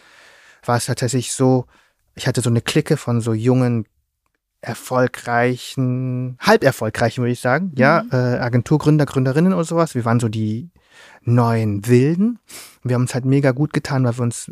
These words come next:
Speaker 1: gegenseitig gepusht haben und
Speaker 2: Mhm.
Speaker 1: Energie und uns Mut zugesprochen haben, ne? Aber irgendwann hat man sich dann auch in Wettbewerben und Pitches
Speaker 2: Ja.
Speaker 1: und Begegnungen und dann hat sich halt auch der Ton verändert,
Speaker 2: Mhm.
Speaker 1: ne? Dann wurde quasi wirklich aus Freundschaft Rivalität und aus
Speaker 2: Ja.
Speaker 1: Rivalität wurde dann wirklich,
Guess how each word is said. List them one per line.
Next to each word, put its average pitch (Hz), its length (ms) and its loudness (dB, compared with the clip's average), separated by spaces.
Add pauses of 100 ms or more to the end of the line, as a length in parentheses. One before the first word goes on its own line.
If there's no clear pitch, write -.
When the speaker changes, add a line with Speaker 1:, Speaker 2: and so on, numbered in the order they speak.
(120)
Speaker 1:
gegenseitig 127 400 0
gepusht - 520 -4
haben 180 220 0
und 143 80 0
Speaker 2:
Mhm. 143 40 -4
Speaker 1:
Energie 123 420 0
und 127 100 0
uns - 160 -4
Mut 175 200 2
zugesprochen 180 480 -2
haben, 180 220 -2
ne? 170 160 0 (600)
Aber 117 160 -4
irgendwann 139 260 2
hat 135 80 -4
man 123 100 0
sich 117 100 -4
dann 123 180 -4
auch - 140 -4
in 113 140 0
Wettbewerben 110 500 0
und 104 140 -4
Pitches - 320 -2
Speaker 2:
Ja. 117 60 0
Speaker 1:
und 110 60 0
Begegnungen 113 360 0
und 110 80 -4
dann 104 120 -4
hat 107 140 -8
sich - 160 -12
halt 123 140 -10
auch - 80 -12
der 113 100 -14
Ton 123 240 -4
verändert, 156 560 -6
Speaker 2:
Mhm. 254 80 0
Speaker 1:
ne? - 100 2
Dann 113 160 -2
wurde 117 200 0
quasi 113 300 -2
wirklich - 200 -8
aus - 120 -8
Freundschaft - 600 -4
Rivalität 113 600 -2
und 135 60 0
aus 117 100 -2
Speaker 2:
Ja. 110 60 -8
Speaker 1:
Rivalität 113 580 -4
wurde 113 180 0
dann 107 320 -4
wirklich, - 460 -6